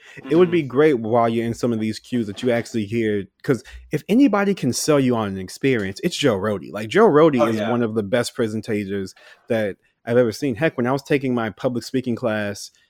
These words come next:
Speaker 1: in college, he was one of the people I would channel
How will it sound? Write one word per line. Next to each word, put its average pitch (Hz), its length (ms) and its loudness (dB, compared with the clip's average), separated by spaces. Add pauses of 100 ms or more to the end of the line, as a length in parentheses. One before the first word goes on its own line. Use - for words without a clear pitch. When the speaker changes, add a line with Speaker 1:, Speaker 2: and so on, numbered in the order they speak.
(200)
Speaker 1:
in 107 300 -4
college, 120 480 -2
he 131 160 -4
was 117 240 -4
one 113 240 -4
of 101 340 -6
the 104 100 -8
people 117 360 -4
I 95 80 -2
would 95 180 -8
channel 110 560 -6